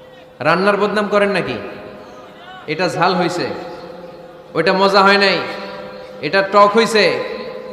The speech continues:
এটা লবণ হয় নাই", এরকম আছে না নাই? লবণ হয় নাই, বউরে তালাক দিছে, এরকম আছে না নাই?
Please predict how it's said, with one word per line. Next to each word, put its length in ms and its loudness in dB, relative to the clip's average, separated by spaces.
এটা 160 2
লবণ 300 8
হয় 160 8
নাই", 280 8
এরকম 200 -10
আছে 200 -4
না 100 -2
নাই? 160 -6
লবণ 420 6
হয় 240 6
নাই, 180 6
বউরে 280 6
তালাক 360 6
দিছে, 200 0
এরকম 220 2
আছে 180 2
না 100 2
নাই? 140 0